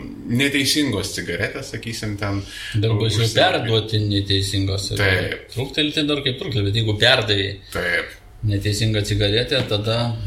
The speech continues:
Speaker 2: atsitinka neteisingų dalykų su ilgais metais.
Speaker 1: Taip, ir jau čia privalomai metai, man atrodo, jau yra, ne,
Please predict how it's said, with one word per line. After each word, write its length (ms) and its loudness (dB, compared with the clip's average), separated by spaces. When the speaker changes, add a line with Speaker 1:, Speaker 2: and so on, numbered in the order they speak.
Speaker 2:
atsitinka 580 -2
neteisingų 640 0
dalykų 440 0
su 240 -4
ilgais 540 -2
metais. 560 -2
Speaker 1:
Taip, 400 -2
ir 140 -2
jau 100 2
čia 160 0
privalomai 640 -4
metai, 400 -8
man 240 -6
atrodo, 320 -10
jau 240 -10
yra, 320 -6
ne, 140 -4